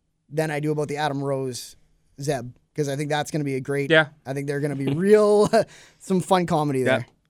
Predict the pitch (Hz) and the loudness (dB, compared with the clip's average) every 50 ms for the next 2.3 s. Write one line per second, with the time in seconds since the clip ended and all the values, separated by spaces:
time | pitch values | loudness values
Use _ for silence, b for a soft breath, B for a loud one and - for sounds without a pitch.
0 | _ - 143 196 190 170 160 135 147 147 143 139 139 135 139 - 143 135 127 117 | _ 0 4 4 4 4 2 0 0 0 0 0 -2 -2 -2 0 0 0 0 -2
1 | 113 113 - - - 120 113 113 107 104 104 101 98 95 87 90 90 87 82 82 | -4 -8 -8 -6 -4 -2 0 0 0 0 -2 -2 -4 -4 -6 -8 -10 -12 -12 -14
2 | 85 87 87 87 90 98 | -14 -12 -12 -12 -12 -14